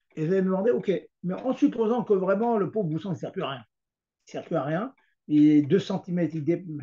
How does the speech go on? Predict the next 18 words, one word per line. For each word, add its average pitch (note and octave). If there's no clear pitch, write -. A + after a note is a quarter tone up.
il D3+
y D#3
a C#3+
un D3
fil E3+
de D3+
deux E3
centimètres, F3
il D#3+
est D#3
pen-, D#3+
il D#3+
pendouille. » E3
Alors, D#3+
s'il D4
pendouille, C4
mais G3+
que, C#4+